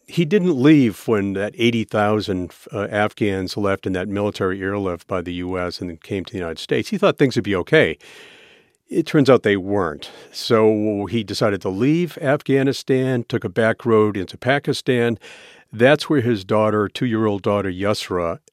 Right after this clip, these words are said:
had s-, a high fever of a hundred and six, and then she had what amounted to a stroke.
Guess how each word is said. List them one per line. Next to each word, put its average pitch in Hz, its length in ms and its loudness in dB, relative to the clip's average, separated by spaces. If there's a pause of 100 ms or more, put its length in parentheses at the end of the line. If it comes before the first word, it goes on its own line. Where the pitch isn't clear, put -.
had 98 380 -4
s-, - 240 -12
a 95 280 -6
high 113 300 0
fever 110 380 -4
of 85 80 -4
a 87 60 -6
hundred 107 280 -8
and 92 120 -10
six, 160 420 -2 (360)
and 110 240 -2
then 127 200 2
she - 160 -4
had 104 180 -2
what 95 160 -6
amounted 95 340 -4
to - 140 -10
a 85 60 -6
stroke. 85 600 -4